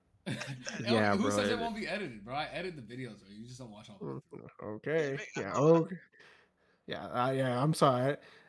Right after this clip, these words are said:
Speaker 3: I'm sorry. I watch, uh,
Speaker 2: We're, we're
Speaker 3: you know,
Speaker 2: professionally
Speaker 3: two hours in,
Speaker 2: acting.
Speaker 3: in, uh,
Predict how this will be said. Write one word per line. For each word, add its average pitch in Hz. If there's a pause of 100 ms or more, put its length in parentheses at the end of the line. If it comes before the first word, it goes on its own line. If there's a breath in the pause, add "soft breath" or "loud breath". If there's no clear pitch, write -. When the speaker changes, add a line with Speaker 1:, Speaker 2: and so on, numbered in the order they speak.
(280 soft breath)
Speaker 3:
I'm 135
sorry. 135
I 131
watch, 131
uh, 120
Speaker 2:
We're, 127
we're -
Speaker 3:
you 123
know, 117
Speaker 2:
professionally 135
Speaker 3:
two 160
hours 147
in, 143
Speaker 2:
acting. - (460)
Speaker 3:
in, 139
uh, 135